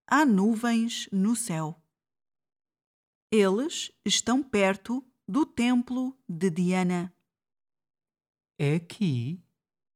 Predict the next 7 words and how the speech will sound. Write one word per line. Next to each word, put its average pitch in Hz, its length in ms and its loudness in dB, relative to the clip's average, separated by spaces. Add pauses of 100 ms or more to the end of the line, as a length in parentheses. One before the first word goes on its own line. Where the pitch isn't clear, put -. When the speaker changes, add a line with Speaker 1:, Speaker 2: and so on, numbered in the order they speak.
(120)
Speaker 1:
pergunta 196 840 0
o 202 80 -6
Ricardo. 180 720 -6 (1300)
Sim, 269 460 -2 (800)
o 349 340 2
historiador 247 880 0 (360)
chama-se 247 840 -2